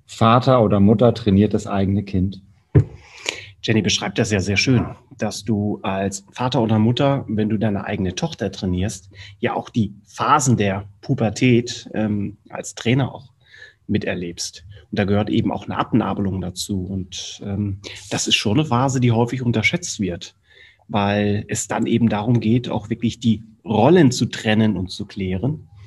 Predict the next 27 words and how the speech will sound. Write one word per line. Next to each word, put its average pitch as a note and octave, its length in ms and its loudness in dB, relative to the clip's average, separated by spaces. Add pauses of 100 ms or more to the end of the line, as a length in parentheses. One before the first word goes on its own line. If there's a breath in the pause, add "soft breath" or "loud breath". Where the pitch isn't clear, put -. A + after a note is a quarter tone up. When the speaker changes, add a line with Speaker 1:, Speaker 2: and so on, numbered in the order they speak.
(160 soft breath)
Speaker 1:
Mhm. F#2 380 2
Speaker 2:
auch G#2+ 260 -4
gegenüber G#2+ 320 2
dem G2 180 2
Team, C#3 460 0 (400)
äh, - 120 -10
bestimmte - 520 -2
Spielregeln G2+ 680 0
klar G2+ 260 -4
zu - 160 -8
machen, G3 380 -4 (480 loud breath)
wie A2 160 4
fair B2 400 4
ist, - 260 0
wer A2+ 160 2
spielt, A2 540 4
welche A2 320 4
Regeln B2 320 6
gibt B2 220 -2
es, G#2 200 -4
wer G#2+ 180 0
spielt, G#2 380 -6
aber G2 140 0
auch G2 160 -4
wer G#2 100 4
nicht A#2+ 280 2
spielt, F#2+ 440 -6